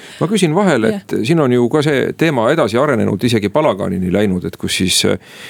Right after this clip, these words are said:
Speaker 1: Venemaa esineb mingisuguste ümberlükkavate väidetega ja et neil pole ikkagi asitõendeid ja et see kõik on üks selline fake news ehk siis valeuudis.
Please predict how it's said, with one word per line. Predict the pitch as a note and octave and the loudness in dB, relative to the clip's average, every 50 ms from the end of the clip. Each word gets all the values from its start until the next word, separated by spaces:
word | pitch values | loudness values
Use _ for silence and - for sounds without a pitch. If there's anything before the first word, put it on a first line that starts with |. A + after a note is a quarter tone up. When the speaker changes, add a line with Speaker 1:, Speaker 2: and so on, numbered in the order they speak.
| - - - - | -20 -20 -4 -2
Speaker 1:
Venemaa | B2 C#3+ C#3 A2+ G#2 G#2 G2+ G2+ G#2 | 0 2 2 2 2 0 0 2 0
esineb | A2 G#2+ A2+ A2 G#2+ G2+ G2+ | 0 2 2 0 0 2 2
mingisuguste | B2 C3 A2+ G#2 G2 G#2 G#2 G2+ F#2 - - B2 D3 | 2 2 2 0 0 0 -2 -2 -2 0 0 0 2
ümberlükkavate | C3+ A#2 G#2 G#2 G#2+ G2 - G2+ G2 G2+ G2 - - G#2 | 2 0 2 0 0 0 0 -2 -2 -2 -2 -2 -2 0
väidetega | A2 C3 C3 A2+ G2+ F#2 - - G2 F#2 F2+ F#2 F#2+ F#2+ | 0 2 2 0 -2 -4 -4 -4 -4 -2 -2 -2 -2 -2
ja | F#2 F#2+ F#2+ | -2 -4 -4
et | - - | -2 -2
neil | A#2 A#2 G2+ | -4 -2 0
pole | G#2 G2+ G2+ A2 | 0 0 0 0
ikkagi | - F2+ F2+ A2+ | -2 -2 0 0
asitõendeid | C#3 B2 A#2+ G#2 F#2 G2+ G2+ F#2+ F#2+ F#2 F#2+ G2 F#2+ A2 | 0 0 0 0 2 2 2 2 0 0 0 -2 -2 0
ja | G#2+ G2 F#2+ F#2 | -2 -2 -2 -2
et | F#2 - - | -6 -8 -2
see | - A2 G#2+ A#2+ | -2 0 0 0
kõik | - - G2 | -2 -2 -2
on | F#2+ F#2+ | -2 -2
üks | F#2 - | -2 0
selline | A2 G#2+ G2+ F#2+ F#2+ F#2+ | 0 0 2 2 0 2
fake | B2 C3 A#2+ - - C3 | 0 0 -2 0 0 0
news | C3 G2 F2 - - - - - - - _ - | 0 0 -2 -6 -12 -20 -20 -20 -20 -10 _ -6
ehk | G2+ - | -4 -4
siis | - G2 F2 G#2 | -4 -6 -2 -2
valeuudis. | C3 B2+ A2 G2 G2 F#2 F2 F2 - | 0 0 2 2 0 0 -2 -6 -12